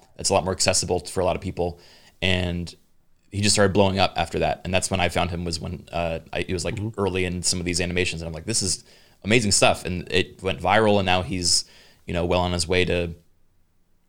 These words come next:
Speaker 1: kind of being a consistent, um, like, big, uh, channel. And so, um, it's cool that that's, that is the example that we've been talking about of, like, someone that's just been working really hard and trying a lot of different things and
Speaker 2: Mm-hmm.
Speaker 1: didn't,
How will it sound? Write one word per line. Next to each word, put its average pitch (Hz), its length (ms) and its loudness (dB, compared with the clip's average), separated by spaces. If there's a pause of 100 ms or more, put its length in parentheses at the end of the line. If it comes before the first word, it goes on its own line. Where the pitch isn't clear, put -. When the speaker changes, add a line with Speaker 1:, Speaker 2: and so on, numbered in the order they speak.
(100)
Speaker 1:
kind 92 140 -4
of 87 60 -4
being 95 180 2
a 90 80 -2
consistent, 92 680 0 (100)
um, 85 460 -6 (200)
like, 82 240 -12
big, 92 380 -4 (300)
uh, 82 340 -8
channel. - 500 -2
And 87 160 -4
so, 85 380 -2 (480)
um, 82 460 -6
it's - 160 0
cool 98 320 2
that 85 400 0 (1000)
that's, - 340 2 (100)
that 127 180 6
is 113 100 4
the 110 80 6
example 95 360 2
that 92 80 2
we've 95 100 -2
been 92 80 -2
talking 90 260 2
about 90 160 0
of, 82 100 -4
like, 85 140 -2
someone 87 240 -4
that's 87 260 -2
just 87 140 -4
been 87 260 -8 (420)
working 98 300 0
really 95 200 2
hard 95 240 4
and 90 120 -2
trying 95 260 2
a 87 40 -2
lot 90 120 4
of 90 60 2
different 87 220 -4
things 87 360 -4
and 87 340 -8
Speaker 2:
Mm-hmm. 101 320 -6
Speaker 1:
didn't, 90 400 -4